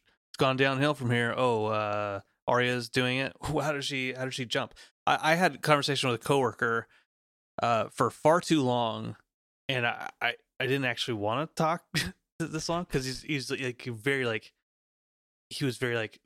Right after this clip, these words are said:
"The show's shit now. The show is crap, and they, it's, it's awful because of this one episode." It's basically just crapped on the whole,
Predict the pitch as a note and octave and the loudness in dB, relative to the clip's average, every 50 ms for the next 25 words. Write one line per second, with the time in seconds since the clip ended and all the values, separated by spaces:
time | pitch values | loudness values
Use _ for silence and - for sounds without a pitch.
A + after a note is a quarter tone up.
0 | _ - A#2 A2 - - C#3+ B2+ A2+ G#2 - - - - B2+ - - A2+ A2 G#2 | _ -6 -4 -4 -2 -2 -2 -2 -2 -2 -4 -4 0 -2 -2 -2 -2 -8 -8 -8
1 | G#2 G#2+ G2+ G2+ - _ _ _ _ - A#2+ - - D3 C3 B2+ A#2 A2+ - - | -8 -8 -10 -12 -16 _ _ _ _ -6 -6 -2 -2 -2 -2 -2 -2 -4 -6 -2
2 | - C#3+ C3+ C3 B2+ A#2+ - _ _ _ C#3 C3 A#2 A#2 A2+ A2+ A2 G#2+ G2 A2 | 0 2 4 4 2 0 -2 _ _ _ -4 -2 0 -2 -2 -2 -4 -2 -2 -2
3 | A2+ A2+ A2 A2 A2+ - - - - - - - _ - C3 - - A2+ A#2 A2+ | 0 0 0 -2 -4 -6 -8 -14 -14 -14 -14 -8 _ -4 -4 -4 -4 -2 0 0
4 | A2+ - - A#2 G#2+ G#2 G2+ G2 _ _ _ _ _ _ _ - C3+ - - C3 | 0 -2 -4 -6 -6 -6 -6 -8 _ _ _ _ _ _ _ -6 -6 -4 -4 -4
5 | A#2+ A#2 A#2 A2 A2+ - - A#2 A2+ A2+ A2 - - - A2+ G#2+ A2 A2 - - | -4 -4 -4 -4 -6 -6 -4 -4 -4 -4 -4 -6 -8 -6 -6 -6 -6 -6 -12 -2
6 | - C#3+ C3+ - - - A#2+ A#2 G#2+ G#2+ - - - - C3 A2+ A2+ - - G#2+ | -2 0 0 0 -2 -4 -4 -4 -4 -6 -8 -10 -4 -2 -2 -2 -2 -4 -6 -4
7 | G#2+ A2 G#2+ G2+ G#2 A#2 A#2 A2+ A2 G#2+ G#2+ G#2 G2 | -4 -4 -4 -2 0 0 0 0 0 -2 -4 -4 -8